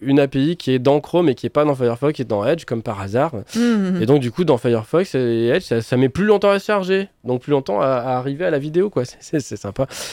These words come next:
Speaker 2: Encore
Speaker 1: Et Google,
Speaker 2: Google
Speaker 1: encore, ouais, qui veut proposer des publicités ciblées dans les rues.
Speaker 2: <gasps>
Speaker 1: Rien que ça.
Speaker 2: Microsoft, ah, enfin.
Speaker 1: Oui.
Speaker 2: Qui veut passer le prochain Windows en mode das.
Speaker 1: Desktop as a Service. Alors, c'est-à-dire, en fait, retirer l'accès administrateur et tout gérer eux-mêmes.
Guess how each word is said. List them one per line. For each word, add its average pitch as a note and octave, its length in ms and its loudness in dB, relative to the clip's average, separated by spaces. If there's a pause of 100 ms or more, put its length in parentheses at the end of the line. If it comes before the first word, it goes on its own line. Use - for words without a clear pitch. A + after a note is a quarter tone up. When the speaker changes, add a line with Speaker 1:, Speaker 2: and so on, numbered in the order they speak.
(160)
Speaker 2:
Encore G#3 120 8
Speaker 1:
Et C#4+ 40 8
Google, E4+ 300 8
Speaker 2:
Google D#4 140 8 (200)
Speaker 1:
encore, A3 140 4
ouais, G#3 440 4
qui D#3 100 -4
veut E3 100 2
proposer D#3+ 420 -2
des D#3 140 2
publicités F3 560 -2
ciblées D3 300 2
dans D#3+ 200 6
les D#3 120 6
rues. D3 280 2
Speaker 2:
<gasps> - 0 -
Speaker 1:
Rien D4+ 160 -2
que A3+ 100 2
ça. - 80 6
Speaker 2:
Microsoft, A#3 720 2 (120)
ah, G#3 280 6
enfin. F#3+ 580 0 (240)
Speaker 1:
Oui. C#3+ 260 6 (100)
Speaker 2:
Qui G#3 120 -4
veut G3+ 100 2
passer A3 360 2
le A3 120 4
prochain C#4+ 360 2
Windows A#3 420 2
en A3 100 4
mode G#3 320 0
das. - 680 -6
Speaker 1:
Desktop D3 480 2
as B2+ 140 2
a B2+ 60 2
Service. C3+ 480 0
Alors, A#2 140 0
c'est-à-dire, D3+ 460 2
en B2 60 2
fait, F#3 220 0
retirer D3 420 2
l'accès D#3 320 2
administrateur C#3+ 720 2
et B2+ 100 2
tout F3 120 0
gérer E3+ 300 4
eux-mêmes. F3+ 360 4